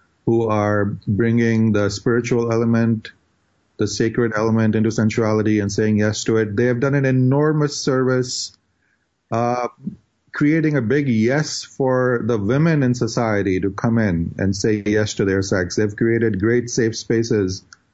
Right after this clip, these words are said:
all women's spaces oftentimes, so that women can come and, you know, get this next piece for themselves. They have had so much success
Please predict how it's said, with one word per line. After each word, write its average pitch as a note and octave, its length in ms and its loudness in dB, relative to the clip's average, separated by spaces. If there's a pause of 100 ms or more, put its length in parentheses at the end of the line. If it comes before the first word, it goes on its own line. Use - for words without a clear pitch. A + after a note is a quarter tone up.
(400)
all A2+ 240 0
women's A#2 340 0
spaces A2 400 0
oftentimes, G#2+ 800 0
so G2+ 100 0
that G2+ 140 0
women A2 260 2
can G#2 280 0
come G2+ 220 0
and, G2 360 0 (180)
you A2+ 80 0
know, G2 180 0
get G#2 240 0
this G#2+ 180 -2
next G#2+ 220 0
piece C3 220 -2
for A2 120 -2
themselves. F2+ 440 0
They G#2 80 2
have G#2+ 140 2
had G#2 200 0
so B2+ 140 0
much A#2 200 0
success A#2 600 -2